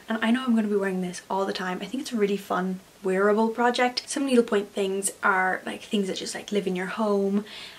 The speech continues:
and they're just kind of stationary. So it's kinda nice to have stuff that you can wear out and about, um, but it's still pretty subtle. I just think it looks really nice and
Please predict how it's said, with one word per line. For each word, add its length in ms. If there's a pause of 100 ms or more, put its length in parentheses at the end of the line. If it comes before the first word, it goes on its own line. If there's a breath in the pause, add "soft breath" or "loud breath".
(120 loud breath)
and 200
they're 120
just 180
kind 240
of 140
stationary. 840
So 160
it's 120
kinda 220 (120)
nice 120
to 80
have 220
stuff 460 (600)
that 100
you 80
can 160
wear 160
out 220
and 80
about, 340 (440 loud breath)
um, 220
but 100
it's 180
still 300
pretty 320
subtle. 480 (140)
I 60
just 180
think 160
it 140
looks 400
really 180
nice 440 (920)
and 420